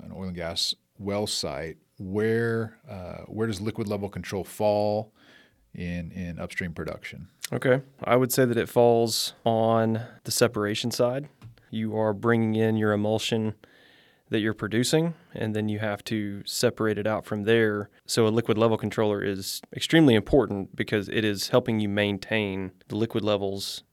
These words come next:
Speaker 2: in those vessels. And that's helping you with things like retention time. It's helping you get all of your, the entrained gas out of your emulsion. It's helping the, the oil and the water to separate out. And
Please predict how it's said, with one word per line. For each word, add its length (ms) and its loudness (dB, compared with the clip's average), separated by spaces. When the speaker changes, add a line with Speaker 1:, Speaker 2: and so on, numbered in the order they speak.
Speaker 2:
in 140 -6
those 140 -4
vessels. 540 -4
And 120 -4
that's 160 -2
helping 280 -2
you 140 -2
with 140 -4
things 240 -6
like 160 -12
retention 400 0
time. 520 2
It's 160 -8
helping 260 0
you 100 -4
get 160 -2
all 180 0
of 120 -4
your, 500 -6
the 160 -6
entrained 420 0
gas 380 2
out 180 -4
of 100 -10
your 380 -10
emulsion. 640 2
It's 240 -4
helping 280 -2
the, 140 -4
the 140 -4
oil 260 2
and 80 -2
the 60 -4
water 260 0
to 60 -4
separate 480 0
out. 400 -2
And 580 -2